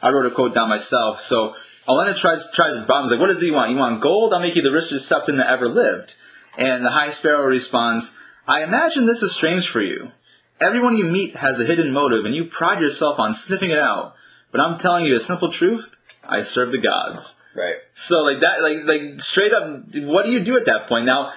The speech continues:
Speaker 1: I think this is the part where, uh, the viewers start to realize, "Dude, this guy's a problem."
Speaker 2: Mm-hmm.
Speaker 1: Because, like, he can't be bought. Like, he's already, like, undermining Cersei. Now he's, uh, you know, he's put Olenna in her place, too. And, like, these are two of the most powerful women in the country.
Speaker 2: Yeah.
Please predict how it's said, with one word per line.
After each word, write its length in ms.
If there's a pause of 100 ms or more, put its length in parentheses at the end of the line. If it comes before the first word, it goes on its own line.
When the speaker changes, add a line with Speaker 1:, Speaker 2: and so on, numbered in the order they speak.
(120)
Speaker 1:
I 80
think 160
this 160
is 60
the 80
part 260
where, 260
uh, 120
the 140
viewers 600
start 260
to 60
realize, 320
"Dude, 200
this 160
guy's 220
a 60
problem." 560 (120)
Speaker 2:
Mm-hmm. 180
Speaker 1:
Because, 280
like, 80
he 160
can't 300
be 100
bought. 460 (240)
Like, 160
he's 280
already, 380 (160)
like, 340 (240)
undermining 500
Cersei. 640 (240)
Now 240
he's, 240
uh, 160
you 180
know, 120
he's 180
put 140
Olenna 420
in 60
her 140
place, 420
too. 200
And, 100
like, 120
these 180
are 140
two 180
of 80
the 60
most 240
powerful 280
women 300
in 140
the 80
country. 580
Speaker 2:
Yeah. 280